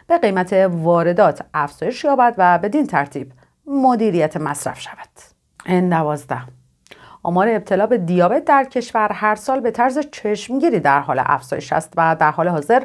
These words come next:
حدود سی درصد ایرانی‌ها به یکی از انواع دیابت مبتلا هستند. این را رئیس انجمن دیابت ایران می‌گوید و اضافه می‌کند حتی سن دیابت در کشور ما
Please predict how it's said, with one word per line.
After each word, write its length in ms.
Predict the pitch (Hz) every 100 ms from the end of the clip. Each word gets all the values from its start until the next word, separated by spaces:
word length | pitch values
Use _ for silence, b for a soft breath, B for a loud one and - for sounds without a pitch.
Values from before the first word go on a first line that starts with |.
| B B B
حدود 320 | 240 214 214 220
سی 300 | 220 285 294
درصد 460 | 160 151 - 147
ایرانی‌ها 600 | 147 165 170 180 208 294
به 160 | 339 247
یکی 280 | 247 262 160
از 160 | 147 -
انواع 360 | 170 170 262 339
دیابت 460 | 214 185 156 151 -
مبتلا 380 | 165 - 147 135
هستند. 420 | 156 - 151 - B B B -
این 140 | 247
را 180 | 262 254
رئیس 280 | 226 233 254
انجمن 420 | 240 208 208 226
دیابت 520 | 254 208 202 214 226
ایران 400 | 277 196 202 262
می‌گوید 460 | 320 285 285 254 233
و 40 |
اضافه 360 | 220 202 226 330
می‌کند 360 | 262 165 160
حتی 280 | - 185 233
سن 380 | 233 233 247 202
دیابت 360 | 185 180 240 285
در 180 | 277
کشور 380 | 262 233 220 208
ما 240 | 202 190